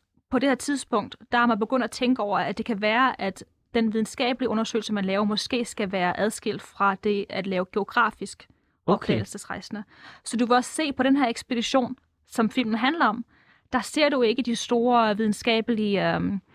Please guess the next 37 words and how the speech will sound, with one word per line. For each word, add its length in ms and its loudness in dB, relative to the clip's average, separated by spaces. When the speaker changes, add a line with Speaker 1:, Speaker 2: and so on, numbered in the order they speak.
Speaker 1:
de 80 2
har 160 2
ikke 160 0
instrumenter 600 0
med 220 -2
på 120 -6
den 60 4
Speaker 2:
Nej. 100 4
Speaker 1:
måde. 260 -4
Så 120 -6
de 100 0
står 220 2
ikke 120 2
og 60 4
laver, 300 2
og 360 2
du 60 -6
ved, 120 -2
og 80 0
måler 400 4
Speaker 2:
Nej. 300 4
Speaker 1:
vandets 320 -2
temperatur 480 -2
og 60 2
den 100 -4
slags. 320 -8
Det 60 0
er 40 4
ikke, 100 -4
det 20 0
er 40 2
ikke 180 0
den 100 4
slags 280 -4
ekspedition, 640 -6
de 100 -2
laver. 320 -2